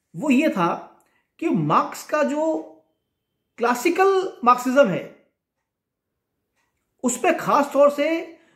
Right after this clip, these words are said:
जो बुर्जुआ राज्य है और डायलेक्टिकल मटेरियलिज्म है, द्वंद्वात्मक भौतिकवाद है, जो हम लोग पढ़ चुके हैं मार्क्सवाद के दौरान कि भाई,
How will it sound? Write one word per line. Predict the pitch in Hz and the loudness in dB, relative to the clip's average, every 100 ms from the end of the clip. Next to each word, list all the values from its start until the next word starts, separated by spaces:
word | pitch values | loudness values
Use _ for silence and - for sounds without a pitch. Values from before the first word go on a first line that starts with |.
| - | -14
जो | 160 302 254 | -6 -2 0
बुर्जुआ | 165 190 208 311 294 | 2 2 4 4 4
राज्य | 220 233 269 | 2 0 0
है | 208 247 - - _ _ _ _ _ _ _ - | 0 -2 -8 -20 _ _ _ _ _ _ _ -6
और | 214 269 285 - - _ _ _ - | 0 0 0 -6 -18 _ _ _ -2
डायलेक्टिकल | 220 233 277 320 | 0 0 0 0
मटेरियलिज्म | 302 247 254 294 285 208 | 2 0 2 2 4 2
है, | 135 - - _ _ _ _ _ _ - | 0 -12 -20 _ _ _ _ _ _ -10
द्वंद्वात्मक | 170 190 208 233 233 254 | -2 2 2 2 0 -2
भौतिकवाद | 180 285 247 226 226 | 0 0 0 0 2
है, | 240 233 | 2 2
जो | 214 | 2
हम | 214 | 4
लोग | 233 | 2
पढ़ | 247 | 2
चुके | 240 226 233 | -2 0 0
हैं | 190 208 180 | 0 -4 -4
मार्क्सवाद | 185 185 202 208 | -6 -2 -2 0
के | 202 | -2
दौरान | 180 175 208 214 - - - | -2 -2 -4 -6 -16 -20 -2
कि | 202 | 2
भाई, | 214 226 220 - | 4 2 -6 -10